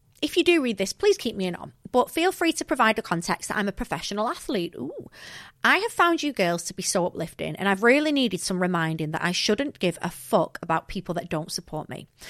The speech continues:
I've had a really tough time over the past couple of months with some public negative opinions and lies about my contract decisions and my career. Every time I start getting upset about these people, I put on your podcast and I'm instantly reminded to continue being me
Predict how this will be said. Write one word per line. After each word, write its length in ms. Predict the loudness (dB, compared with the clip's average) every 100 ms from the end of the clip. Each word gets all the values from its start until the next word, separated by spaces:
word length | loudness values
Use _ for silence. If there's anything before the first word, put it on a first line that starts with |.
| -12 0
I've 80 | 2
had 100 | 4
a 40 |
really 260 | 4 4 4
tough 220 | 0 -2
time 280 | 2 4 4
over 140 | 0
the 60 | -4
past 280 | -6 -6
couple 220 | -8 -6 -2
of 80 |
months 260 | -2 -2 -4
with 100 | -4
some 180 | -2 -4
public 520 | -2 -4 0 -2 -4 -18 _ _ _ _ _ -10 -2
negative 460 | -2 -2 -2 -2
opinions 480 | 0 -2 0 0 2
and 120 | 2
lies 260 | 2 2 2
about 180 | -2 -2
my 120 | -4
contract 400 | -4 -4 -4 -6
decisions 400 | -6 -4 -4 -6
and 80 | -4
my 100 | -6
career. 380 | -4 -6 -6 -8 -12 -18 -18 -10 2
Every 280 | 4 4 2
time 240 | 4 2
I 40 |
start 220 | 4 4 4
getting 140 | -2
upset 260 | -2 -2 -2
about 220 | -4 -4
these 160 | -8
people, 360 | -8 -12 -8 -8 -8
I 40 | -8
put 140 | -4
on 140 | -2
your 80 | -4
podcast 560 | -2 -4 -4 -6 -6 -8 -6
and 140 | -4
I'm 160 | -4 -4 -2
instantly 420 | -2 0 -4 -2
reminded 500 | -2 -2 -2 -4 -8
to 80 | -10
continue 560 | -8 -4 -2 -2 -4
being 420 | -4 -2 -2 -2 -6 -8
me 440 | -4 -2 -4